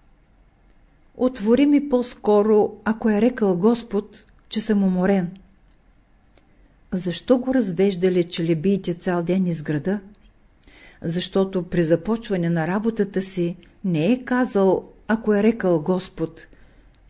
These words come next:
или не е призовал волята Божия на помощ. Ще ви дам един пример из живота,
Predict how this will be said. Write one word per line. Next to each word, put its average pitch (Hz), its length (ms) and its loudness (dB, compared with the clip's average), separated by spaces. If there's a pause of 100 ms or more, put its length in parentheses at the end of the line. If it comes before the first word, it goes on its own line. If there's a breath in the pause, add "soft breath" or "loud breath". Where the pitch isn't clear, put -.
или 240 240 4
не 233 180 6
е 254 120 0
призовал 185 680 0
волята 202 680 0
Божия 180 720 -4 (240)
на 170 280 -4
помощ. 175 640 -6 (3750 soft breath)
Ще - 220 -2
ви 180 100 -2
дам 277 400 0
един 220 380 4
пример 185 480 -2 (680 soft breath)
из 220 160 4
живота, 190 800 0